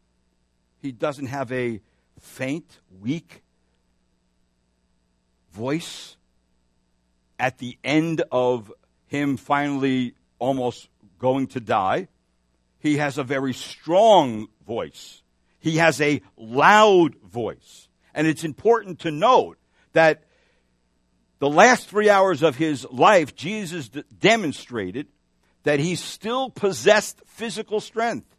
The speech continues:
He had not reached the point of utter exhaustion. His voice was strong and able, able to speak boldly and clearly, just like he did at the side of the tomb of Lazarus, where it's recorded in John eleven,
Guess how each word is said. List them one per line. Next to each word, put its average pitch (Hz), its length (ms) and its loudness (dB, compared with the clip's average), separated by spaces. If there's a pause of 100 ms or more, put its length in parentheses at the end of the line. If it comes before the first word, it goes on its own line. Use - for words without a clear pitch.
(520)
He 202 160 2
had 196 200 6
not 226 360 2
reached 202 500 -4
the 190 80 -4
point 190 480 -6
of 151 240 0
utter 190 220 6
exhaustion. 170 720 -2 (180)
His 185 200 6
voice 208 560 4 (180)
was 156 180 0
strong 233 720 2 (200)
and 147 240 -2
able, 226 520 0
able 208 300 2
to 160 140 -10
speak 170 320 -12
boldly 208 800 2
and 175 180 -6
clearly, 233 560 -6
just 185 460 -4
like 190 300 -2
he 196 160 -16
did 202 500 -2 (200)
at 127 160 -6
the 139 80 -10
side 185 520 2
of 160 100 -4
the 156 80 -4
tomb 196 340 -10
of 151 160 2
Lazarus, 202 720 4 (220)
where 151 140 0
it's - 120 -4
recorded 202 540 2
in 160 120 -4
John 196 280 2
eleven, 196 560 6